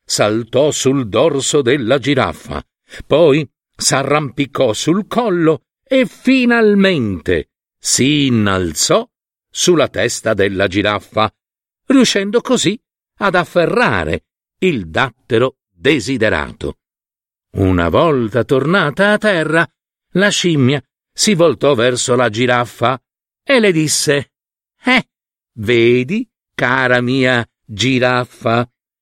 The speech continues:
tu sei la più alta, ma sei anche la più bella, certo, però senza il mio aiuto non avresti preso i datteri migliori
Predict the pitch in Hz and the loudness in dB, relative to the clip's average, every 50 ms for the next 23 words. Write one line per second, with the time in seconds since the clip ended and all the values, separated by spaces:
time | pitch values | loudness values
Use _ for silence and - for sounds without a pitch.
0 | _ _ _ _ _ - 320 330 254 - - - 117 101 101 101 95 - _ _ | _ _ _ _ _ 2 4 4 4 2 0 0 2 2 2 0 -2 -6 _ _
1 | _ - 107 104 101 - - 107 107 131 175 214 214 190 143 113 101 90 - - | _ -4 -2 -2 -2 -4 -4 -4 0 0 2 2 2 2 0 -2 -6 -8 -8 -6
2 | 90 76 - _ _ _ _ _ _ _ _ _ - 185 160 - - 117 107 104 | -8 -8 -8 _ _ _ _ _ _ _ _ _ -6 -4 -4 -2 0 0 2 2
3 | 104 101 104 104 110 113 117 110 - - 113 101 104 104 - - 113 123 135 202 | 2 2 2 2 0 0 -2 -4 -6 -4 -2 -2 -2 -2 -2 0 0 2 2 2
4 | 226 214 185 131 113 104 95 87 82 80 76 - - - 143 175 226 254 226 180 | 2 2 2 2 0 0 0 0 0 -2 -6 -8 -6 -4 -2 -2 -2 -2 -4 -6
5 | - - - 92 78 - _ _ _ _ _ _ _ _ _ - - 302 277 190 | -6 -6 -4 -4 -4 -4 _ _ _ _ _ _ _ _ _ -2 0 2 2 2
6 | 131 101 90 85 80 _ _ _ _ _ _ _ _ - - - - 247 254 262 | 2 2 0 -2 -4 _ _ _ _ _ _ _ _ -8 -4 -2 -2 -2 -2 -4
7 | 294 - - - 131 107 98 95 90 98 135 165 151 110 101 98 98 98 95 90 | -6 -6 -4 -2 0 0 0 -2 -2 -2 0 0 0 0 0 0 0 0 0 0
8 | 82 80 78 - - 110 123 143 - _ _ _ _ _ _ _ _ - 339 330 | 0 -2 -6 -4 -2 0 0 0 -2 _ _ _ _ _ _ _ _ -2 0 2
9 | 294 269 262 240 190 202 196 180 - - - 139 123 - 139 165 226 285 330 240 | 2 4 2 2 2 2 2 2 2 0 -2 -2 -2 0 0 0 2 2 0 0
10 | 127 139 117 117 117 113 101 123 131 135 - _ _ _ - - 131 113 117 120 | 2 2 2 2 0 0 0 -2 -2 -2 -4 _ _ _ -4 -2 0 0 0 -2
11 | - _ _ _ _ _ - 123 139 160 165 147 151 143 143 156 160 156 151 151 | -4 _ _ _ _ _ 0 0 0 0 0 -2 -2 0 2 2 4 4 4 2
12 | 147 135 147 165 147 | 2 2 2 0 -2